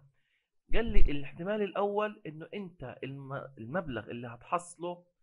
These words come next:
أو هتدفعه في الحساب، تمام، هو هيكون معادل للمبلغ اللي بيخص السنة المالية. يعني زي ما قلنا، مثلًا إحنا الأجار السنوي ألف وخمسمية دينار،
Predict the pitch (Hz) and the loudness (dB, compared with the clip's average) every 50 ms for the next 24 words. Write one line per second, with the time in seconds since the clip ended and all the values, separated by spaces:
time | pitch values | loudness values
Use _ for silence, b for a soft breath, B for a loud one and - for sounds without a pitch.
0 | _ _ _ _ - 165 165 139 135 131 156 175 - - - 170 165 175 180 175 | _ _ _ _ -4 -4 -4 -4 -6 -12 -12 -14 -16 -12 -10 -8 -6 -6 -6 -8
1 | 175 - _ _ _ _ _ _ _ _ _ _ _ _ _ _ - 123 117 - | -10 -16 _ _ _ _ _ _ _ _ _ _ _ _ _ _ -20 -20 -20 -20
2 | 135 139 - 170 170 175 180 175 175 - _ _ _ _ _ _ _ _ _ _ | -20 -18 -12 -10 -8 -8 -8 -10 -14 -20 _ _ _ _ _ _ _ _ _ _
3 | - 120 123 143 156 165 180 185 180 - _ _ _ _ _ _ - 170 180 180 | -18 -16 -14 -12 -10 -10 -12 -12 -16 -20 _ _ _ _ _ _ -10 -8 -6 -6
4 | 170 151 151 139 143 - 190 185 175 165 156 147 147 160 180 190 185 170 185 190 | -6 -8 -10 -12 -12 -12 -12 -12 -10 -10 -12 -12 -10 -10 -10 -10 -10 -10 -10 -12
5 | 196 - - _ _ - 120 135 135 135 139 165 175 170 175 180 185 180 180 - | -12 -14 -20 _ _ -20 -18 -18 -16 -14 -14 -14 -14 -14 -10 -10 -10 -10 -10 -14
6 | - 131 135 135 127 123 127 - 160 160 - 143 139 _ - 139 135 135 131 120 | -16 -16 -16 -16 -16 -20 -20 -20 -20 -20 -20 -20 -20 _ -20 -20 -20 -20 -20 -20
7 | 117 107 104 98 95 98 98 110 113 120 143 139 135 123 120 123 117 107 101 104 | -20 -18 -18 -18 -18 -18 -18 -20 -18 -18 -18 -16 -16 -16 -14 -16 -16 -16 -18 -20
8 | 113 - - 87 - - - 127 104 - - 107 117 127 131 123 - - 131 123 | -20 -20 -20 -20 -20 -20 -20 -20 -18 -16 -16 -14 -14 -14 -14 -14 -16 -18 -16 -16
9 | 117 101 - - 131 - _ - 117 117 - _ 127 135 131 - 127 131 135 160 | -16 -14 -14 -16 -16 -16 _ -20 -20 -20 -20 _ -8 -4 -2 -2 -2 -2 -4 -6
10 | 180 202 - | -8 -8 -10